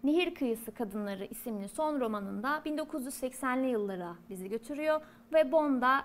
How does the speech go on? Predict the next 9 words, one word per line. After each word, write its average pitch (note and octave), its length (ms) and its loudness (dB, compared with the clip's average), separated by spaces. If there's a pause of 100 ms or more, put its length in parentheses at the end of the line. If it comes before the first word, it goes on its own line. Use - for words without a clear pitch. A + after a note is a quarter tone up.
(140)
Ren D4+ 260 4
Nehri G3+ 340 -4
kıyısındaki A#3 800 -6 (100)
seçkin C4 460 -2
villalara F#3 400 -2
götürüyor. C#4+ 640 -2 (400)
Bu F4+ 80 -2
seçkin F4 460 0
villalarda A3+ 680 4